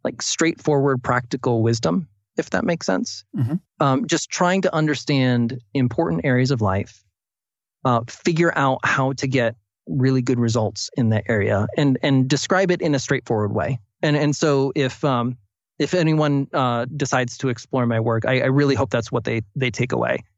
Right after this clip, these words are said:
Speaker 1: Whether it's, it's business or learning a new skill or tackling this, this big, ambitious project you've always wanted to do, I, I hope you'll take away some, um, very straightforward, very practical,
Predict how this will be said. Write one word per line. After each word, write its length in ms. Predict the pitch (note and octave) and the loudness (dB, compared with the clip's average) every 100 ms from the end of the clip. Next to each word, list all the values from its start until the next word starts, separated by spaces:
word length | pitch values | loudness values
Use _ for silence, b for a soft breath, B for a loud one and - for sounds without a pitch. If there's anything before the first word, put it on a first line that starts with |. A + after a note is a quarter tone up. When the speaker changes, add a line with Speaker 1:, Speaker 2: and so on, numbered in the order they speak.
| _ _ - | _ _ -2
Speaker 1:
Whether 280 | C3+ B2+ B2 | 0 2 2
it's, 320 | A2+ - - | 0 -6 -4
it's 260 | D3 A2 - | -4 -4 -8
business 720 | B2+ E3+ E3+ F#3 D#3+ - - _ _ _ _ - | -2 0 2 0 0 -6 -16 _ _ _ _ -4
or 440 | C3+ C3 A#2+ A2+ - | 0 2 2 2 0
learning 320 | C#3+ E3+ E3 | 0 2 4
a 40 | |
new 160 | D#3+ D#3 | 2 0
skill 640 | - D3 C3+ C3 B2+ B2+ - | 0 2 4 4 2 0 -2
or 360 | C3+ B2 A#2+ | 0 2 0
tackling 560 | A#2+ C#3+ C3 D3+ C#3 C3+ | 0 -2 0 0 2 2
this, 220 | B2+ - | 0 -2
this 280 | D#3+ C3+ - | -2 -2 -2
big, 260 | C3 C3+ C3 | 0 2 2
ambitious 420 | B2 B2+ C#3 A#2+ | 2 0 -2 -2
project 440 | - A#2+ A#2+ A2+ | 0 0 0 0
you've 160 | B2+ A#2 | 0 0
always 260 | A#2 A#2 | 0 0
wanted 300 | B2 A2+ A2+ | 0 0 0
to 80 | A#2 | 0
do, 340 | A2+ A#2 G#2+ G#2+ | 0 2 2 2
I, 160 | B2+ B2 | 0 0
I 100 | B2+ | 2
hope 260 | - D#3 D#3 | 2 2 2
you'll 120 | C3 | 0
take 220 | C#3 - | 0 2
away 280 | B2+ A#2+ A#2 | 2 2 0
some, 480 | - B2 A2+ A2+ A2 _ _ _ - | -2 0 2 0 -4 _ _ _ -4
um, 240 | A#2+ A2 - | 0 0 -2
very 380 | C3+ D3+ D#3+ D#3+ | -2 2 2 2
straightforward, 800 | - - D3 - C#3 B2 A#2+ A#2 | 0 -2 -2 0 0 2 0 0
very 280 | A#2+ A#2+ B2 | 0 2 0
practical, 1040 | - - - B2 A#2 B2+ - A#2+ A2 A2+ | -2 -6 0 0 0 -6 -2 0 0 -2